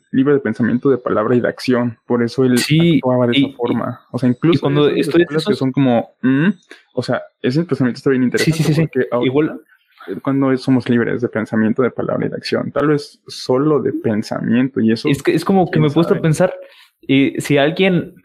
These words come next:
Speaker 2: se animaría a hacer la Diógenes hoy, de estarle llegando con la gente como, creo que eso fue algo puesto por, por Nietzsche, o sea, en una historia que él, él hizo, que iba, o no sé si de verdad pasó, o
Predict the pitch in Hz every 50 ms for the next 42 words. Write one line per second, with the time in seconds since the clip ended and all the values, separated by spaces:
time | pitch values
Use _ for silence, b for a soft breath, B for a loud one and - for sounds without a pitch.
0 | - 147 - - 127 127 123 127 120 117 117 135 156 160 156 - - 123 110 -
1 | - 135 135 147 151 139 127 135 131 127 135 - 160 160 156 143 - - - 123
2 | 135 143 120 98 - - 117 120 120 120 117 110 123 - - - - _ - 127
3 | - - 139 127 131 139 147 147 139 135 131 123 117 B B B B B B B
4 | B _ _ _ - 131 123 120 123 123 143 151 - 156 135 123 120 - 139 135
5 | 135 - 139 - 135 127 117 - - - - 160 160 - 185 185 - 123 - 147
6 | 143 139 143 147 143 147 143 143 143 - 131 123 - - 135 - 123 113 110 98
7 | - - - _ _ _ _ _ _ _ _ _ _ _ _ _ _ _ _ _
8 | _ _ _ - 113 107 107 107 107 107 80 113 120 120 123 123 - 147 156 175
9 | 170 - _ _ _ _ _ _ - 117 110 - 113 107 104 101 104 104 98 95
10 | 98 107 110 113 117 117 107 117 120 131 127 - 139 131 131 131 - 117 107 107
11 | 117 113 101 - - 113 120 117 - 127 135 B B B B B B B B B
12 | _ - - 120 110 107 90 120 127 135 139 135 - - - 120 120 120 123 131
13 | - - - - 139 120 113 110 107 104 104 101 110 104 104 110 110 113 - 131
14 | 120 - 131 127 139 160 156 - _